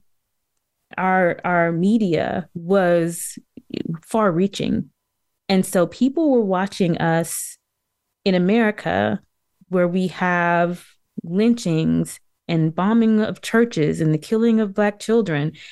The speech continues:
and people being, uh, attacked by dogs and sprayed with water hoses. It was a traumatic series of events over a long period of time that people were glued to the T V watching.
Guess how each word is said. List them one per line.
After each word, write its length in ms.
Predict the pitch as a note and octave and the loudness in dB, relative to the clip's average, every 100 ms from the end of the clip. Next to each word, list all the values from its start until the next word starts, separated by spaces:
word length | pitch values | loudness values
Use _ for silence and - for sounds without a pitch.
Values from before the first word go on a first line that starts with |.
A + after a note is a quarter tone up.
| - - - | -20 -12 -2
and 360 | F3+ F3 E3+ | 0 2 0
people 420 | - A3 A3+ A#3 | 0 -2 0 0
being, 560 | G3+ A3 A3 G#3+ G#3+ G#3 _ _ - | 2 2 2 2 2 0 _ _ -6
uh, 120 | F3+ D#3 | 0 0
attacked 420 | D#3+ G#3 A3+ - | 0 -2 -2 0
by 160 | G#3+ | 0
dogs 500 | G3+ F#3 A3 F#3 D#3 | 0 2 2 2 0
and 140 | D#3+ D#3+ | -2 -2
sprayed 340 | - F3+ G#3+ | -2 0 2
with 120 | A3 | 2
water 260 | G3 G#3 G#3+ | 0 0 0
hoses. 460 | E3+ E3 - F3+ - _ _ | 0 -2 -2 -6 -6 _ _
It 240 | - D4+ E4+ | 0 0 0
was 340 | D4 C4 A#3+ | 2 2 0
a 80 | G3 | -4
traumatic 920 | - - F#3+ F#3 F#3 G#3+ G#3 F#3+ - | -4 0 0 2 0 2 2 0 -4
series 540 | - - A3+ G#3+ G3+ F#3+ | -14 -4 0 2 2 2
of 120 | E3+ | 0
events 680 | E3 D#3 A3+ F#3 - - - _ _ _ _ A#3 | 0 0 0 0 -4 -12 -14 _ _ _ _ -2
over 340 | B3+ C4 C4 C4 - | 0 2 0 -2 -2
a 80 | G3 | 0
long 360 | G3 A3 C#4 | 2 2 0
period 280 | - A#3 G3+ | 0 0 0
of 100 | E3+ | -2
time 360 | - A#3 G3+ E3+ | -2 0 0 0
that 180 | E3+ | -4
people 340 | - A#3+ F#4 D4+ | -2 -2 0 2
were 120 | G#3+ | 0
glued 500 | D#3+ F3 E3+ G3 A3 | 0 -2 2 0 0
to 100 | G3 | -2
the 80 | D#3+ | -6
T 280 | - F#3+ G3+ | -4 -2 0
V 180 | D#3+ | 0
watching. 580 | E3 E3 F3+ - - - | 0 -2 -2 -6 -4 -6